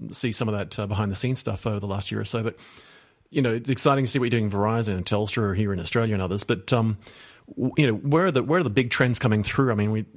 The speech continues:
if I was to hand you a virtual crystal ball and say, uh, j-, you know, just,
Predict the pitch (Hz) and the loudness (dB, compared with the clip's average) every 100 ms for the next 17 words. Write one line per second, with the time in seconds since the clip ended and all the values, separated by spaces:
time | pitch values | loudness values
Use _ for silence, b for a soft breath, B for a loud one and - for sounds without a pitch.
0 | 107 _ _ - 135 147 156 135 117 117 | -20 _ _ -2 0 2 2 2 2 2
1 | 127 117 110 92 110 110 104 - 117 110 | 2 0 0 0 -2 -2 -4 -4 -4 -2
2 | 92 104 95 90 107 98 98 95 95 - | -2 0 -2 -2 -2 0 0 -2 -4 -6
3 | B B B B - 131 101 117 - | B B B B -4 -2 -2 -4 -6